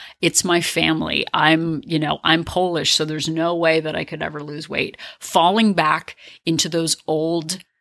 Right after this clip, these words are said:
um, limiting beliefs, that's where failure breeds.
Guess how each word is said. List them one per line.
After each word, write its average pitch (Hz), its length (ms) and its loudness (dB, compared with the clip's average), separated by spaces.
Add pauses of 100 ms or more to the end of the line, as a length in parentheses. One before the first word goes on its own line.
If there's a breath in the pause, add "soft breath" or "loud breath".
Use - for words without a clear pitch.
(420)
um, - 440 -4 (420)
limiting 165 680 2
beliefs, 160 680 0 (380)
that's 165 420 0
where 180 180 0
failure 151 540 -4
breeds. - 720 -2